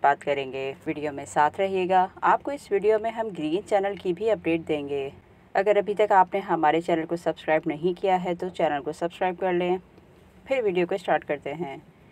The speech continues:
सबसे पहले इस सीरीज के नाम के बारे में बात कर लेते हैं,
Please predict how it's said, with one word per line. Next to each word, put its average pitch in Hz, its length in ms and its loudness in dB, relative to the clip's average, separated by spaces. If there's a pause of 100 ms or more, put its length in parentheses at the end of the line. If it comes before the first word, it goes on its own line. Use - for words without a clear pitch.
(160)
सबसे 262 260 2
पहले 226 320 6
इस 233 160 0
सीरीज 190 340 -4
के 233 120 2
नाम 170 220 2
के 196 140 -2
बारे 156 240 6
में 208 180 2
बात 151 240 4
कर 156 180 0
लेते 151 240 -2
हैं, 156 340 -4